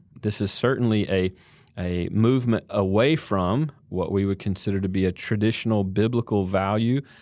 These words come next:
of masculinity and manhood. I think it's important for us to also consider in their understanding of masculinities that there are different ways that a, a man can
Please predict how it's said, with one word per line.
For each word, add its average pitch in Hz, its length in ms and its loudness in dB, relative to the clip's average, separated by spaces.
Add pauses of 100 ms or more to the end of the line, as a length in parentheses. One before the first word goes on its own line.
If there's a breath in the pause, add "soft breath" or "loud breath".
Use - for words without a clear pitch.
(220 loud breath)
of 95 400 0
masculinity 104 960 0
and 90 220 -2
manhood. 120 600 0 (720 soft breath)
I 131 80 2
think 165 200 2
it's 147 120 -4
important 139 380 0
for 127 140 2
us 123 100 0
to - 80 -2
also 147 320 0
consider 101 640 -2 (100)
in 156 220 2
their 147 180 2
understanding 123 880 0 (300 loud breath)
of 113 260 2
masculinities 110 1500 0
that 104 160 -2
there 117 200 2
are 107 120 2
different 123 420 -2
ways 98 440 0
that 95 240 0 (340 soft breath)
a, - 180 -2
a 104 60 2
man 110 420 2
can 98 380 -2